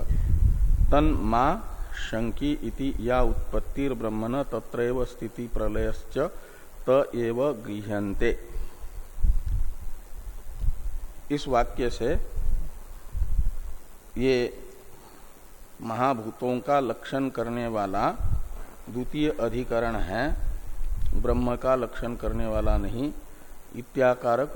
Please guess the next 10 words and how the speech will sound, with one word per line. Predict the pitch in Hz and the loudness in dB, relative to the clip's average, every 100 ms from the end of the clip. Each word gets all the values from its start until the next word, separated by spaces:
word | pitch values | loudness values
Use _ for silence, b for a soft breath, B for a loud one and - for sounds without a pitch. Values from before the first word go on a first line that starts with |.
| 135 | -8
शंका | - 120 120 - 95 113 214 - - - - - - - - - - - - - | -6 -6 -4 -2 0 0 -4 -12 -16 -18 -18 -20 -20 -20 -20 -20 -20 -20 -18 -8
अध्येताओं | 101 101 131 127 127 123 120 | -6 -2 -2 0 2 2 0
के | 123 143 | 0 -2
मन | 113 120 | 0 -4
में | 120 123 120 | -4 -4 -6
न | 101 117 147 - | -6 -2 -2 0
आए, | 107 104 123 190 - - - - - - - - - - - | 0 0 -2 -4 -10 -20 -20 -20 -20 -20 -20 -20 -20 -16 -12
इसके | 120 - - 135 | -10 -8 -4 -4
लिए, | 107 87 | -4 -4
अ, | 110 | -4